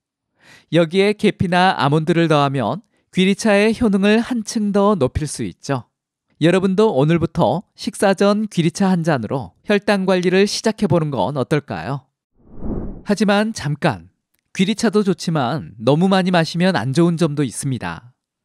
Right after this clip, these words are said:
어떤 점을 주의해야 할까요? 하루에 너무 많이 마시면 소화기 증상이 생길 수 있습니다. 보통은 하루 두세 잔 정도가 적당해요. 물론 개인마다 적당량이 다를 수 있으니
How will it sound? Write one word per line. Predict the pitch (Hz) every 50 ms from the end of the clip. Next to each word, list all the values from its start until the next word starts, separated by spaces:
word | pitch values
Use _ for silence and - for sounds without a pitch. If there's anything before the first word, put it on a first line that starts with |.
| _ _ - - - - -
어떤 | - 190 - - 220 208
점을 | 202 214 208 208 233 226
주의해야 | - - 190 185 190 185 180
할까요? | 160 147 135 - 123 101 101 135 160 123 98 107 _ _ _ _ _ _ _ _ _ _ _
하루에 | - 214 214 214 220 220 226
너무 | 214 185 143 151 180
많이 | 185 190 185 170 170
마시면 | 160 151 - - 160 139 117 113 147 233 -
소화기 | - - 226 233 226 226 240 202
증상이 | 214 202 180 - 196 185 165 190 226
생길 | - - 240 226 226
수 | 196 - -
있습니다. | 120 - - - 147 131 120 104 - - 165 117 - _ _ _ _ _ _ _ _ - - - - _ -
보통은 | 175 190 - 220 208 202 214 220 220 254
하루 | 226 - 277 254 254 247
두세 | - - 160 - 196 180
잔 | 202 202 196
정도가 | 185 190 175 165 180 165 185 185
적당해요. | - - 151 - - 160 151 131 110 87 95 131 135 104 - _ _ _ _ _ _ - _ _ _
물론 | 143 160 185 202 208 214
개인마다 | - 156 143 156 160 165 170 170 - 180 170 170 185
적당량이 | - - 143 - - 160 156 160 160 160 175 202
다를 | - 135 131 147 139
수 | - -
있으니 | 156 143 - - 160 151 135 110 113 175